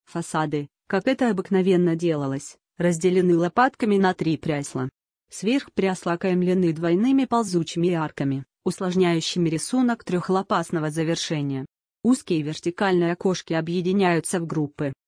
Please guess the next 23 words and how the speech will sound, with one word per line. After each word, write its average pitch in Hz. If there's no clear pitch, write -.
Сверху 208
над 170
ними 160
помещаются 170
обрамления, 170
бровки. 165
В 185
некоторых 202
местах 208
окна 190
дополнены 165
нишами. 143
Оконные 175
проемы 175
и -
ниши 233
имеют 175
как -
полукруглое, 160
так 180
и 170
стрельчатое 175
завершение. 143